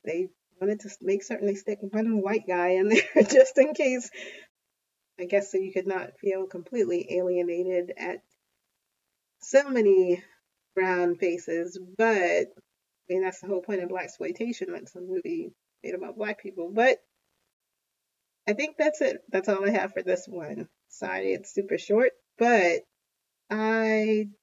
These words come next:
don't know if I have anything else to say about this one.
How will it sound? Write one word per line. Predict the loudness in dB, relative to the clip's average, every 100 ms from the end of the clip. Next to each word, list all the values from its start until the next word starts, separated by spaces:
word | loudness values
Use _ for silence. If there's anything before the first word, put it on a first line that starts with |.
| _ -6
don't | -4
know | -2 -4 -4
if |
I | -4 -4
have | -4
anything | -2 -4 -4 -8 -8
else | -8 -8 -10 -14 -20 -20 _ _ _ _ _ _ _ _ -16
to | -16
say | -8 -6 -4
about | -6 -12 -12
this | -16 -14 -14
one. | -12 -14 -16